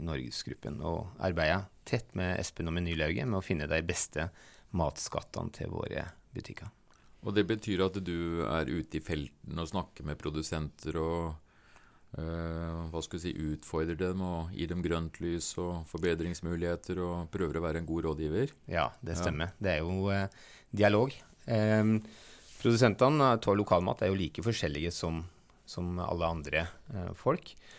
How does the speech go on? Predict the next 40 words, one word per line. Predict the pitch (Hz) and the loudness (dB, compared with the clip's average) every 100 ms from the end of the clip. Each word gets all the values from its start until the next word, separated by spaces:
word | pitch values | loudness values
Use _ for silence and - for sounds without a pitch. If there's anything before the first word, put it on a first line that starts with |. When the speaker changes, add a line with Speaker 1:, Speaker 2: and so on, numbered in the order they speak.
| - | -16
Speaker 1:
Så, | - 107 95 95 98 | -4 0 4 6 8
eh, | 95 98 98 101 98 | 8 6 2 0 0
det | 107 | 0
er | |
om | 104 | 4
å | |
gjøre | 110 98 101 | 4 6 4
å, | - | 4
å | 107 104 | 2 2
prøve | 107 92 | 2 2
å | 95 | 2
skjønne | 92 87 92 | 2 0 -2
hva | - 85 85 | 2 2 4
de | 85 85 82 | 2 2 0
vil, | 82 120 165 | 0 -2 -2
hva | - | -2
er | 92 | -2
det | 90 | 0
de | |
er | 90 92 | 2 2
gode | 98 85 73 | 0 -2 -2
på, | - 160 202 - - - | 0 0 -2 -14 -18 -6
og | 110 | -2
hva | - 101 | 2 4
er | 87 | 4
det | 95 95 101 - | 2 2 -2 -4
vi | 101 85 | -2 -2
kan | - 92 95 98 | -2 -4 -4 -6
bidra | 107 92 78 82 | -2 0 0 -2
med | 101 | -2
for | - 104 | 0 -2
at | - | 2
de | 87 | 0
skal | - 95 | 0 -2
komme | 95 92 98 - | 0 0 0 -2
ut | 101 107 | -2 2
i | |
markedet | 101 82 87 95 113 - - - | 2 2 2 2 0 -6 -20 -16
slik | - 92 | -4 -2
som | - 98 101 101 | 0 0 0 -2